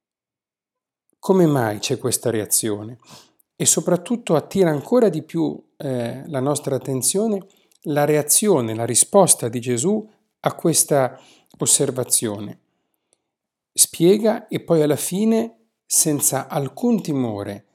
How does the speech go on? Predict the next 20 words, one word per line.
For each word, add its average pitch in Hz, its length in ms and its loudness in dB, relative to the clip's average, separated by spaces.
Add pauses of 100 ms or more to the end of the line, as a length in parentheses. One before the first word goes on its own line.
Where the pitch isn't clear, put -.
(260)
di 139 160 -8
rimanere 147 480 2
e 143 40 2
trovarsi 127 480 2
da 117 100 -4
solo, 123 600 -2 (580)
dice, 123 640 -6 (480)
interrogando 131 840 2
chi - 160 -6
lo 117 80 -2
ascolta, 107 680 -6 (340)
"Volete 151 380 0
andarvene 143 540 2
anche 127 280 -4
voi?" 117 440 -2 (1600)
Soprattutto - 640 -6
rivolto 110 420 -2
ai 104 80 -2
discepoli. 110 680 -8 (1300)
È 165 420 0